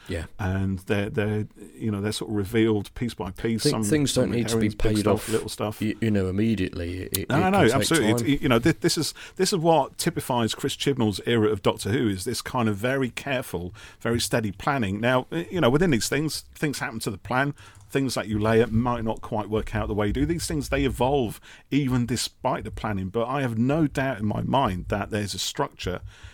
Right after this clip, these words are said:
Speaker 2: in place that overarches all of this, and that to a, to a greater extent, most of that structure is, is, is intact and was realised,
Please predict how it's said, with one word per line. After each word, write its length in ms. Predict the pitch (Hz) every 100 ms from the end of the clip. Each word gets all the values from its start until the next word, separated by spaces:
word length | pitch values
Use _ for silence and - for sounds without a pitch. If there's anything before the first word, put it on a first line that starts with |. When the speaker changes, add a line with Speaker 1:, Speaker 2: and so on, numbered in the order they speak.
| - -
Speaker 2:
in 180 | 110 101
place 340 | - 127 101
that 160 | - -
overarches 560 | 117 113 104 107 -
all 180 | 113 127
of 100 | 107
this, 260 | 95 82 - -
and 240 | 104 101
that 340 | 110 110 107 -
to 460 | - 113 110 110
a, 120 | 113 107 - -
to 120 | 135
a 60 | 101
greater 500 | - 113 151 131 95
extent, 480 | - - 90 98 - - - -
most 300 | 101 127 139
of 40 | -
that 160 | 104
structure 540 | - - - - 90 90 -
is, 300 | 98 92 -
is, 320 | - 95 - - - -
is 140 | 107
intact 520 | 110 95 - 123 -
and 200 | 101 95
was 260 | 95 120 98
realised, 680 | 104 127 110 90 - - -